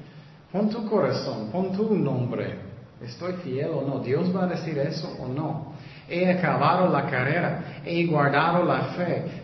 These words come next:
Por lo demás me está guardada la corona de justicia, la cual me dará el Señor, juez justo, en aquel día, no solo a mí, sino también a todos los que aman a su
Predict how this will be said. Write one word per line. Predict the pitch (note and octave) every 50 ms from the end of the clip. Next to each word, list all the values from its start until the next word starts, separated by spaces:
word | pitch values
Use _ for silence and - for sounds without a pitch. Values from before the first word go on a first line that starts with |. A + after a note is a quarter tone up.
| -
Por | - E3+ D#3+ D#3
lo | D3+ C3+
demás | C#3 C3+ C#3 C#3+ D#3+ F3 F3+ F#3 F#3 F#3 - -
me | D3 C#3 C#3 C3+
está | B2+ C3 - - D#3+ E3 F3 E3
guardada | C#3+ C#3 B2 A#2+ B2+ D3 E3 E3 E3+ E3+
la | C#3+ C3 B2+ B2 B2
corona | - C3 B2 C#3 D3+ F3 F#3 F#3
de | - - C3+
justicia, | B2+ B2+ B2 - - - F#3+ G3 F#3+ F#3 F#3 - D3 C3+ A#2+ A#2
la | A#2+ A#2 A#2 -
cual | - D3+ D#3 D#3 D#3 C#3+
me | C3 C3 B2 A#2+
dará | A2 A#2+ B2 B2+ D3 D#3+ F3 - C3+
el | B2 A#2 -
Señor, | - A2+ B2+ A#2+ B2 C#3 D#3+ D#3+ C#3+ C#3 - - - - - - - -
juez | F3 G3+ A3 G#3 - - -
justo, | G#3+ A#3+ B3+ - - - - A2+ - - - - - - - -
en | - B2+ B2
aquel | B2 - - E3 E3+ E3 D#3 C#3 C#3
día, | F3+ F3+ D3+ C3 B2 B2 B2 B2+
no | D3 F3+ A3 G#3+
solo | - - C4 B3+ C4 B3 B3 A3+
a | F#3+ E3+
mí, | G3 A3 F#3+ C#3+ B2+ - - - - - -
sino | - - E3 D#3 D#3 D3+
también | D3 D#3 D3+ D3+ D3+ D#3 D3+ C#3+
a | B2+ -
todos | - E3+ F#3 F#3+ G3 G3 - - - C3
los | C3 C3+ C3+ C3+
que | C3+ C3 B2 B2
aman | B2 B2 B2+ C3 C#3 C#3 C#3 C#3 C3
a | A#2+ A#2
su | A#2 - - B2+ A#2+ A#2 A2+ -